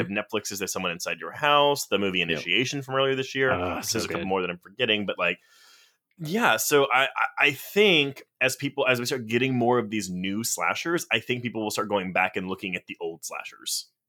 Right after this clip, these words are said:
Speaker 2: Yes. Which i-, which is always good. I'm always gonna celebrate that. Now, two things I quickly had to mention before we,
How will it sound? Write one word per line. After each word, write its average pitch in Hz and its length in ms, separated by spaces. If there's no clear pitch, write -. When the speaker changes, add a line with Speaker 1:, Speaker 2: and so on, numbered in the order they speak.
Speaker 2:
Yes. - 320
Which - 220
i-, 247 60
which 175 220
is 123 100
always 113 320
good. 160 180
I'm 92 160
always 107 240
gonna 107 180
celebrate 87 400
that. 80 120
Now, 104 120
two 143 320
things 131 320
I 104 60
quickly 98 340
had 90 200
to 90 80
mention 85 280
before 78 320
we, 80 260